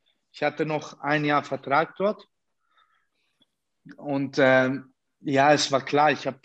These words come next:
in der U einundzwanzig Nazi, hab ich, äh, Nationalmannschaft, hab ich, ähm, ich in elf Spielen sieben Tore geschossen und, und fünf vorbereitet. Das war eine sehr gute Statistik, weil das schon,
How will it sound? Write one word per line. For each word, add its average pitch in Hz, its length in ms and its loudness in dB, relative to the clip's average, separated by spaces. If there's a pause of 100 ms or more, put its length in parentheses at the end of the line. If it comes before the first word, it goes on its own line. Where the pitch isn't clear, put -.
(120)
in 135 160 -12
der 135 80 -4
U 135 80 -2
einundzwanzig 147 920 -4 (100)
Nazi, 147 520 -2
hab 131 200 0
ich, 123 240 -4
äh, 131 340 -4
Nationalmannschaft, 143 920 -4
hab 127 100 -4
ich, 127 220 -8 (840)
ähm, 123 680 0 (640)
ich - 220 -16 (260)
in 131 180 -2
elf 143 200 4
Spielen 156 460 -2
sieben 151 380 -6
Tore 160 300 2
geschossen 160 580 -2
und, 139 300 -6
und 135 280 -8
fünf 151 340 -2 (140)
vorbereitet. 165 760 0
Das 135 160 -10
war 135 100 2
eine 127 220 -4 (380)
sehr 147 260 0
gute 156 320 -6
Statistik, 139 600 -10
weil 131 160 2
das 131 140 -2
schon, 143 420 -4